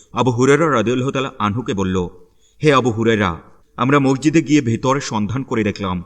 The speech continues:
সেখানে তো মিরাজ বণ্টনের কোনো নাম নিশানাও নেই।"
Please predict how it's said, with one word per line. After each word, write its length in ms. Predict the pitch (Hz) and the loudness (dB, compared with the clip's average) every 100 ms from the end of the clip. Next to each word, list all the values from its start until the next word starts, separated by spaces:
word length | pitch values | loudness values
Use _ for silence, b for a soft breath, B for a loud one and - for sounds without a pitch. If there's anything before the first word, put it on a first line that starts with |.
| - _ _ _ | -12 _ _ _
সেখানে 360 | - - 160 | -4 0 0
তো 140 | 160 170 | 0 0
মিরাজ 360 | 120 120 127 101 | 0 0 0 -2
বণ্টনের 420 | 117 117 135 127 | -2 -2 -6 -6
কোনো 200 | - 131 | -4 -2
নাম 300 | 101 98 110 | 0 0 0
নিশানাও 440 | 113 - 110 101 | -2 -4 -4 -2
নেই।" 240 | 92 87 | -2 -4